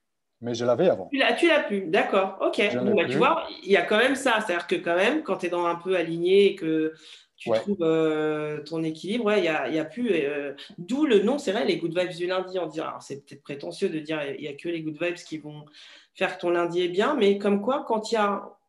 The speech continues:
Speaker 2: bon, euh, quand t'arrives à remplir un peu, ouais, ce que tu fais, quand ça a du sens, bah, le, ça a plus de sens de dire, « Ouais, lundi, c'est pourri »,
Speaker 1: Mm.
Speaker 2: ou, euh, « Ah, euh, que deux jours de week-end », euh,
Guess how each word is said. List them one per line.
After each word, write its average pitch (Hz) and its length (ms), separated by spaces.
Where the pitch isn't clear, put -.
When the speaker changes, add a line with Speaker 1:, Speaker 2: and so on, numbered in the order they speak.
Speaker 2:
bon, 156 200
euh, - 220
quand 196 120
t'arrives 202 360
à 170 300
remplir 196 520
un 165 120
peu, 202 180
ouais, 202 220
ce - 100
que 208 60
tu - 160
fais, 247 180
quand 208 140
ça 175 140
a 165 40
du 165 140
sens, 254 280
bah, 151 160
le, 156 560
ça 156 180
a - 20
plus 170 160
de - 40
sens 220 160
de 185 80
dire, « 190 180
Ouais, 175 140
lundi, 175 220
c'est 165 200
pourri », 220 440
Speaker 1:
Mm. 208 60
Speaker 2:
ou, 180 120
euh, « 165 120
Ah, 185 460
euh, 156 400
que - 140
deux 180 160
jours 175 160
de 160 100
week-end », 196 600
euh, 156 260